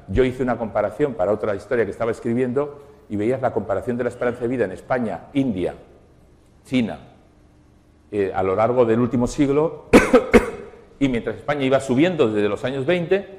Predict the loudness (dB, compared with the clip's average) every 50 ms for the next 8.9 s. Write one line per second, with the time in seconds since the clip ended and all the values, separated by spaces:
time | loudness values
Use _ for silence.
0 | -20 -20 -20 -20 _ _ _ _ _ -16 -16 -16 -16 -14 -16 -16 -16 -14 -16 -18
1 | -18 -20 -20 -20 -20 -20 -18 -16 -16 -16 -16 -18 -16 -14 -8 -4 -4 -4 -4 -4
2 | -6 -8 -10 -10 -6 -4 -4 -4 -4 -6 -12 -20 -20 -20 -20 -20 -20 _ _ -14
3 | -14 -8 0 2 2 2 2 0 -4 -2 -4 -6 -4 -2 -2 -4 -4 -6 -14 -14
4 | -14 -14 -16 -16 -18 -20 -20 -20 -20 -20 -20 -20 -20 -20 -20 -20 -6 -4 -2 -2
5 | 0 0 0 0 2 2 2 2 2 2 2 0 0 0 -4 -16 -16 -6 -2 -2
6 | 0 2 2 2 2 2 4 4 4 4 4 2 0 -6 -10 -14 -16 -18 -20 -20
7 | -20 -20 -20 -20 -20 _ -20 -20 -20 -20 -20 -20 -20 -18 -16 -12 -10 -8 -4 -4
8 | -4 -2 -2 -2 -2 2 2 0 0 0 -6 -6 -4 -4 -4 -4 -6